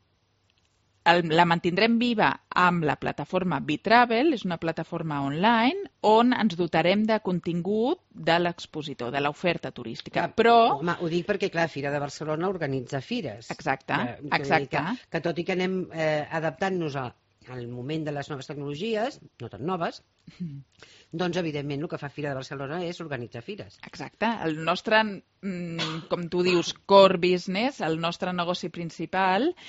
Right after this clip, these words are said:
Speaker 1: seguirà sent organitzant fires.
Speaker 2: Entenc, senyora Serra, que aquesta comunitat la mantindran viva els propis expositors amb la seva informació.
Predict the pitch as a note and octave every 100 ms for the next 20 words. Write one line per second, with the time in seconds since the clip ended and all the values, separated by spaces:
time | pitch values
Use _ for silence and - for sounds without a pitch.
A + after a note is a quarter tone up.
0 | - - - - F3 E3 F3 - G#3 A#3
1 | A3 F#3 E3 - F#3 E3+ D#3 - A#2 A#2
2 | A#2 C#3 - - - _ _ - F3 F#3
3 | G3+ G3+ A3 G#3+ F#3+ G3 E3+ G3+ A3+ E3
4 | - F#3+ F#3 D#3+ D#3+ D#3 C#3+ F3+ G3+ D#3+
5 | D3+ C#3 C#3+ D3 C#3 D3+ C#3 D3+ G3 -
6 | D#3 C#3 - - D3 D#3 D#3+ D#3+ - C#3+
7 | C#3 C3+ B2 D#3+ F3 C#3 B2 A#2 A2 A2
8 | D#3+ E3